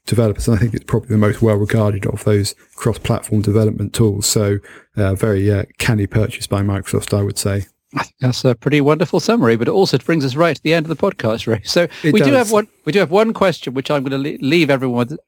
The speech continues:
Speaker 2: with as a tease for next week's podcast.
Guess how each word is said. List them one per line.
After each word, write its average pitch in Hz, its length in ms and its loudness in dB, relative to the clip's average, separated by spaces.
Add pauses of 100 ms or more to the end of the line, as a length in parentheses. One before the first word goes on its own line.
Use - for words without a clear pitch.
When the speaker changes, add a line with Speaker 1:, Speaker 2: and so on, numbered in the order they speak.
(120)
Speaker 2:
with 120 140 -2
as 107 100 -6
a 110 60 -2
tease 139 480 0
for 113 260 -6
next 131 300 -2
week's 127 160 -8
podcast. 123 560 -2